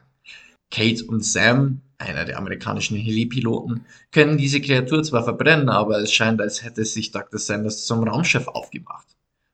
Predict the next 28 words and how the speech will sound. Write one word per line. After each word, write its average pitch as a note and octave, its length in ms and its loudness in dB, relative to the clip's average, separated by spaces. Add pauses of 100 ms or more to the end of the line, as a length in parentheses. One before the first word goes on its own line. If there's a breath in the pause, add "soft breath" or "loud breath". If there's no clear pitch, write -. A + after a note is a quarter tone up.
Sowas - 480 -8
würde F#2 240 -2
ja G2+ 220 -2
nur A2 200 2
das B2 180 2
Ding G#3 180 4
machen, - 280 0 (200)
also - 260 -10 (360)
düsen G#2+ 300 0
ihm G2+ 140 -4
Sam F2+ 320 -4
und G2+ 140 -8
Kate A#2 220 0
hinterher. C3 520 2
Anscheinend - 1200 0
hat - 220 -4 (180)
der - 220 -8
zum A2 200 -4
riesigen G#2+ 540 -6
Fleischspatzenmonster G#2 1000 -6
mutierte G#2+ 400 -4
Sanders A2+ 400 -4
die - 100 -10
Untertasse - 640 -2
wieder C3+ 240 -2
flugtüchtig - 640 -6
gemacht, D3+ 320 0
aber A2 260 -2